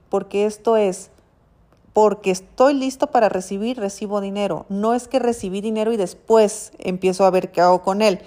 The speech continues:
que normalmente eso es lo que sucede. No, aún sin dinero, uno se empieza a preparar para tener dinero. Es como cuando ibas a la escuela, tú te preparabas porque después ibas a trabajar. Ahora, hubo gente también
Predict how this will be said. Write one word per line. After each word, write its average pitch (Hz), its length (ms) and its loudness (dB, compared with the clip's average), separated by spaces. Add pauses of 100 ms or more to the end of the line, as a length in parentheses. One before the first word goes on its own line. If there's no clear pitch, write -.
(220)
que 202 100 -2
normalmente 185 560 -2
eso 185 160 -4
es 190 80 -10
lo 190 100 -4
que 190 80 -8
sucede. 190 480 -2 (380)
No, 403 180 4
aún 214 340 2
sin 330 200 -4
dinero, 269 440 0
uno 240 200 -4
se - 80 -8
empieza 226 320 -4
a 262 60 -10
preparar 220 520 0
para 196 180 0
tener 175 280 -10
dinero. 165 400 -8 (440)
Es - 80 -16
como 269 220 0
cuando 214 220 0
ibas 240 180 2
a 240 60 4
la 220 80 2
escuela, 247 500 2 (380)
tú 208 100 -2
te 262 140 2
preparabas 233 960 2 (240)
porque 220 260 2
después 233 340 -2
ibas 233 220 -2
a 202 60 -8
trabajar. 165 480 -2 (840)
Ahora, 180 540 2 (100)
hubo 160 300 -4
gente 170 340 -6
también 214 540 -4